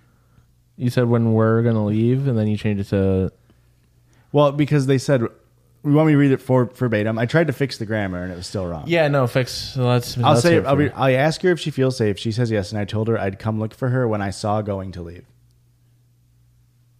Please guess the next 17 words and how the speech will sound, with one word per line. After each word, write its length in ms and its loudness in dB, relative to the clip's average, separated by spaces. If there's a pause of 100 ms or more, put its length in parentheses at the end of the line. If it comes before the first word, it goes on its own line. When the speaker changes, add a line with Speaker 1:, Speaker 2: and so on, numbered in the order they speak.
(480)
Speaker 1:
Fuck. 500 -14
Speaker 2:
Yeah. 260 -4 (840)
During 280 6
this 140 6
Speaker 1:
Royal 80 2
Speaker 2:
con-, 180 6
Speaker 1:
Weir. 240 0 (600)
Speaker 2:
during 260 2
this 140 2
conversation, 600 2
I 40 2
noticed 320 2
a 60 4
weird 760 -6
smell, 1200 -4
Speaker 1:
Royal 420 -8
word. 360 -10